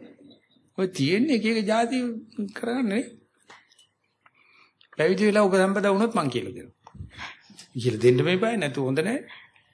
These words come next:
ඒ නිසා මේ දවස් හතරට ඕක නොකෑවයි කියලා බඩ පැලවෙන්නේ නෑ. ඔය තියෙන එකක් තියෙන එකෙන් යපෙමු.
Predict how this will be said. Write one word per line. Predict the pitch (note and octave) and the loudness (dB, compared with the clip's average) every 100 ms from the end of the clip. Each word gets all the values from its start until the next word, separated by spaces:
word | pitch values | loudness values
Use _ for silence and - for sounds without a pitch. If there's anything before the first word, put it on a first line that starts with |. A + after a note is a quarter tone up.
| _ _ _ _ _ - | _ _ _ _ _ -6
ඒ | D3 | -2
නිසා | D#3 F#3 | -2 -2
මේ | E3+ F3 | -2 0
දවස් | F3+ D#3+ | 0 0
හතරට | E3 E3 F3+ F#3 C#4+ - - _ _ - | 0 0 -2 -2 -4 -6 -18 _ _ -6
ඕක | E3+ F3+ | -2 0
නොකෑවයි | E3+ D#3+ D#3 D3+ C#3+ | 0 0 0 0 -2
කියලා | E3 D#3 | -4 -2
බඩ | C#3 B2+ | -2 -4
පැලවෙන්නේ | A#2+ A2 G#2+ A2+ D3+ | -6 -6 -6 -6 -6
නෑ. | - - _ _ _ | -10 -20 _ _ _
ඔය | D#3 D#3 | -8 -6
තියෙන | D3 C3+ | -2 -2
එකක් | C#3 C#3+ C#3+ C3+ | -2 -4 -6 -10
තියෙන | B2+ B2+ | -4 -4
එකෙන් | B2+ D#3+ | -4 -6
යපෙමු. | C3 G#2 E2 | -8 -10 -14